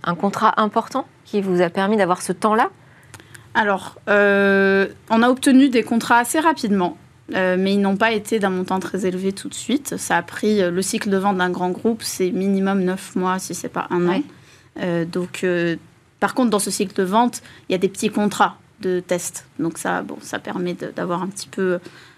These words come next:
Speaker 2: euh, de vérifier, euh, le vrai intérêt du grand groupe en face, qui mettent en face des personnes qui vont vraiment travailler dessus au moment où on a dit qu'on allait travailler dessus.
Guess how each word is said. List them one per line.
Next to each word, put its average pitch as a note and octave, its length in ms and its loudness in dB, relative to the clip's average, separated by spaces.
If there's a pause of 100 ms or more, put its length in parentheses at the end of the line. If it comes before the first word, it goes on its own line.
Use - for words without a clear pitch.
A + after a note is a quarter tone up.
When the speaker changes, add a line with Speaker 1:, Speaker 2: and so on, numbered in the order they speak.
(120)
Speaker 2:
euh, G3 260 -10 (100)
de A3 160 -2
vérifier, G#3+ 520 2 (400)
euh, E3+ 540 -2 (160)
le F#3+ 100 0
vrai G3+ 220 0
intérêt G3 460 2
du F#3+ 100 -2
grand F3+ 200 0
groupe F#3 220 -2
en E3 80 -2
face, A3 420 2
qui - 140 -8
mettent F#3 220 -2
en F#3 100 0
face F#3+ 320 -4
des F#3 120 -2
personnes G3+ 400 0
qui F#3+ 120 -4
vont F3 160 0
vraiment F#3 300 0
travailler E3+ 400 -4
dessus G3+ 220 -4
au F#3 40 0
moment F3 220 2
où F3 80 0
on E3+ 60 2
a E3+ 60 0
dit F3+ 120 -4
qu'on - 100 -8
allait F3 120 -4
travailler F3 260 -4
dessus. A#3 300 -2